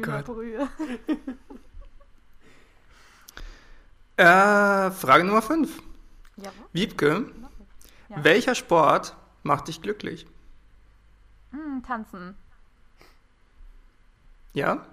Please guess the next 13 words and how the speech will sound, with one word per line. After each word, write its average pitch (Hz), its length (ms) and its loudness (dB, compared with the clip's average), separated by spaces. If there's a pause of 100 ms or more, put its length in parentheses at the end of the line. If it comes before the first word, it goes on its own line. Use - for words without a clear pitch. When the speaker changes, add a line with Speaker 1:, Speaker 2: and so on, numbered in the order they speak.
(360)
Speaker 1:
Was 156 200 2
Speaker 2:
Ja. - 80 -8
Speaker 1:
für 165 60 -6
eine 160 100 -2
Art 135 180 -2
von 127 160 -14
Tanzen? 139 500 -12 (880)
Speaker 2:
Eigentlich 247 360 -8
ist - 220 -20
es - 80 -20
nicht 220 480 -16
beschränkt. 208 920 -18
Also, 190 420 -14